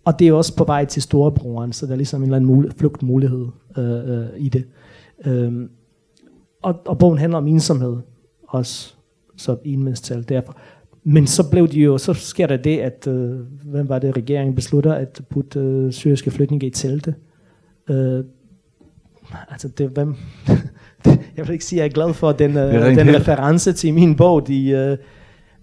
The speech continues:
Speaker 1: de skabte, øh, ubevidst, men, men, men det er virkelig pudsigt, og der har været virkelig mange af de der pudsigheder under,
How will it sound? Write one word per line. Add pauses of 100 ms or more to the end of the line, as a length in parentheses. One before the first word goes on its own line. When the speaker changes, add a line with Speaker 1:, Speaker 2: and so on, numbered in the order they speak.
(400)
Speaker 1:
de
skabte,
øh, (380)
ubevidst, (400)
men,
men,
men
det
er
virkelig
pudsigt,
og
der
har
været
virkelig
mange
af
de
der
pudsigheder (100)
under,